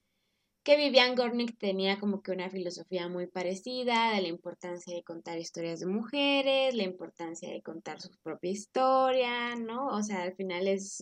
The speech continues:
un lado invisibilizado de la historia, el lado de las mujeres, y pues ex-, existe esta necesidad de muchas escritoras de justamente,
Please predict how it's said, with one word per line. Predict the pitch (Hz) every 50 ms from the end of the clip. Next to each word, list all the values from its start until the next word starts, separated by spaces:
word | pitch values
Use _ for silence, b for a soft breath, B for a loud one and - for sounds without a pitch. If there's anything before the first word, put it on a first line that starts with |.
| - -
un | - 185 185 185
lado | 180 175 170 180
invisibilizado | 180 180 175 170 175 175 170 165 170 165 165 165 - - 170 170 165
de | 165
la | 165 170
historia, | 170 - - - 294 294 285 247 208
el | 185
lado | 180 170 170 165 170 170
de | 165 160
las | 160 170 175 -
mujeres, | 190 208 214 208 277 269 262 262 254 269 180 - 202
y | 190
pues | - - - 208 - -
ex-, | 214 208 _ _ - -
existe | - - - - - 208 - - - 175 170 165
esta | 175 175 - - 175 170
necesidad | 160 160 160 - - - - 160 147 143 143 143
de | 143 -
muchas | 170 160 143 - - 165 - 160
escritoras | 156 - - 151 156 - - 160 156 160 160 160 147
de | - 143 120 104 _ _ _ _ _ _ _ _ _ B B B B B B B -
justamente, | - 269 262 - - 247 240 233 226 220 214 214 208